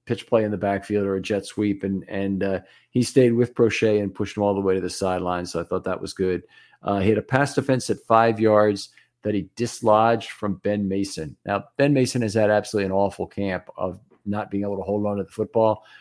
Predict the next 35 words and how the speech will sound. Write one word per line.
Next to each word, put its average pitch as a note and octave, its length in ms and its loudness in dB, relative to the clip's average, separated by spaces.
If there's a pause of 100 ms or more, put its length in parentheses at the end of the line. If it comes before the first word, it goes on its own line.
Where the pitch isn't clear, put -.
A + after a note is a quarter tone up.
(260)
but G2 280 0 (180)
Roquan A#2 420 6
gave G2+ 160 2
him G2 100 0
one G#2 260 0
more G2+ 260 2
to F#2 60 -4
remember F#2 420 -4
for - 160 -12
the F2 120 -8
road. F2+ 440 -2 (160)
So, F2 460 -4
uh, F2 280 -4 (100)
that G2 200 -4
was, F2+ 320 -8
uh, F2+ 400 -2 (220)
another G2+ 340 -2
good F#2 240 -6
play. E2+ 260 -2 (540)
He C3 80 4
had B2 80 8
a G2 80 4
downhill C3+ 440 6
play C3 280 4
on A2 160 2
Vokalek, C3+ 600 4
five A#2 380 4
yards A#2 320 2
between G#2 320 -6
the G2 60 0
numbers G#2+ 340 -2
and F#2+ 80 -6
the F#2+ 60 -4
left G2 300 -4
hash. A2 380 -2